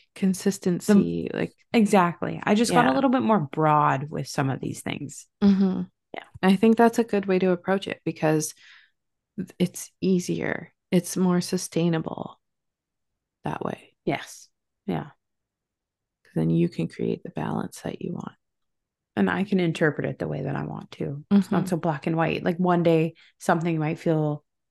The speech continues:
Speaker 2: right versus the next day it's something else.
Speaker 1: Yeah, for sure.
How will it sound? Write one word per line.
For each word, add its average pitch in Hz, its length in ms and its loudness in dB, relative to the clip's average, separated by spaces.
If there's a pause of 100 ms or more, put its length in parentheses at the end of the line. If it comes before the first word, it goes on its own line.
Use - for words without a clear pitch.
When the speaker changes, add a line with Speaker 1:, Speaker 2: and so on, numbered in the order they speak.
(100)
Speaker 2:
right 147 500 -2
versus 147 400 -2
the 156 120 -2
next 143 220 -2
day 147 120 -2
it's - 140 -8
something 143 280 -8
else. - 380 -12 (200)
Speaker 1:
Yeah, 196 260 -2 (220)
for 185 160 -10
sure. 185 300 -6